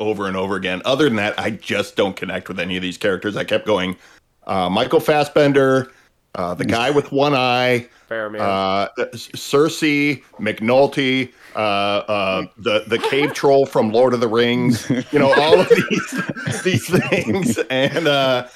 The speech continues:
Speaker 1: and probably the, the one who stands out the most to me is the little, uh, deformed hunchback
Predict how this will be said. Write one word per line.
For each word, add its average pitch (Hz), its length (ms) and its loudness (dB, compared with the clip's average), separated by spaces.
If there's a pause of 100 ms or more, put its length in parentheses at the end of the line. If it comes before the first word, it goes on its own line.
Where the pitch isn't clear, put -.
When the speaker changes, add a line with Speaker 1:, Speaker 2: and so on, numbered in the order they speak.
(340)
Speaker 1:
and 156 280 2
probably 196 520 0
the, 147 300 4
the 135 140 0
one 143 420 0
who 160 160 -6
stands 139 340 -4
out 117 200 0
the 120 60 0
most 117 680 0
to 113 60 -4
me 90 440 -6
is 117 320 0
the 110 180 2
little, 113 720 2 (140)
uh, 95 240 -2
deformed 113 520 0
hunchback 90 680 -6